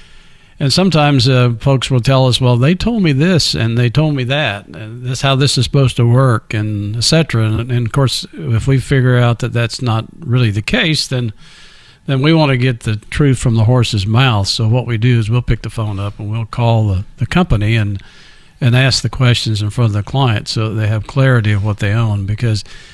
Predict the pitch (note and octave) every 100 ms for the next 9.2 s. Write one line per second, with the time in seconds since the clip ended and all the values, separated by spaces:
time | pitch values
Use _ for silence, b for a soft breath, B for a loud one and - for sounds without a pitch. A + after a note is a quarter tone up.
0 | B B - F#3 F#3+ C3+ B2+ B2 A#2 A2
1 | C3 B2 A#2 A2+ A#2+ D#3 D#3 C3+ A#2 A#2+
2 | - A#2+ A2+ A2 G#2 A2+ A#2 A2 - A#2
3 | A#2 A2 G#2+ A2 A#2 A2+ G#2+ A2+ A2 -
4 | A2 - A2 A2 A#2 - A#2+ A2 - B
5 | B B B - C3+ C#3 B2 B2+ A#2+ A#2
6 | A2+ G#2 - A#2 A#2+ A2 G#2+ A2 - B2
7 | A#2+ - A#2+ - A2 G#2+ G#2+ A2+ A#2 A#2
8 | G#2 B2 A2+ G#2+ A#2+ A#2 - A2+ A2+ A2
9 | G2+ G2